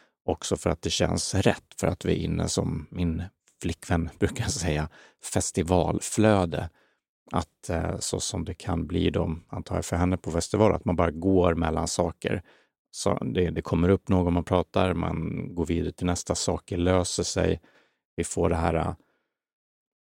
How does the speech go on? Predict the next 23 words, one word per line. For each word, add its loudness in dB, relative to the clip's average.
som, 0
eh, 0
Carl 2
Gustav 2
Jung 2
bruta-, 0
brukade -2
prata -2
om, -2
synkronicitet. -2
Det 0
uppstår -4
synkroniciteter -2
och -4
saker -4
bara, -2
vi -4
förstår 2
saker, -2
vi -4
gör 2
saker -2
spontant, -2